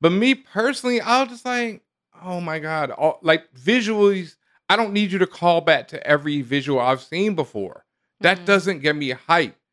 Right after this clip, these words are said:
Speaker 1: because I can remember seeing the Matrix trailer for
Speaker 2: Yeah.
Speaker 1: the first time Morpheus coming on and being like, "I can't tell you what the Matrix is." And then a bunch of visuals that I'd never seen anywhere. And me being like, "What the fuck?"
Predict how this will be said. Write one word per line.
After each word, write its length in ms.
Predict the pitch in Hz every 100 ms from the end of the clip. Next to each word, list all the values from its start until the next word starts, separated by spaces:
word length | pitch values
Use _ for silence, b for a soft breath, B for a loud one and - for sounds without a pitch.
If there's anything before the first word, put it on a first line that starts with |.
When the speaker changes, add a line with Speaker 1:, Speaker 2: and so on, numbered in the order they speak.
| _ _
Speaker 1:
because 300 | 160 170 165 -
I 160 | 160 208
can 180 | 208
remember 640 | 185 170 120 131 190 170 160
seeing 300 | - 165 151
the 60 |
Matrix 420 | 139 156 - 131 - _
trailer 280 | 151 151 139
for 100 | 135
Speaker 2:
Yeah. 100 | 131
Speaker 1:
the 40 |
first 260 | 127 156 151
time 360 | 147 135 123 127 _ _
Morpheus 500 | 123 160 180 170 151
coming 280 | - 156 147
on 160 | 135 135
and 80 | 123
being 160 | 127
like, 220 | 123 113 104 _ _ _ _ _ _ -
"I 100 | 123
can't 300 | - 151 -
tell 180 | - 143
you 140 | 139
what 140 | 113 101
the 80 |
Matrix 400 | 110 104 - 104
is." 240 | 95 80 _ b b -
And 120 | 165
then 80 | 180
a 40 |
bunch 260 | 139 202 196
of 100 | 165
visuals 300 | 170 180 156
that 120 | 156
I'd 260 | 156 123 110
never 300 | 190 277 220
seen 340 | - 247 202
anywhere. 500 | 170 147 120 101 73 _ _ _ _ -
And 80 | 190
me 100 | 233
being 160 | 233
like, 140 | 233 247
"What 200 | 370 -
the 120 | 381
fuck?" 800 | - - - - 988 988 -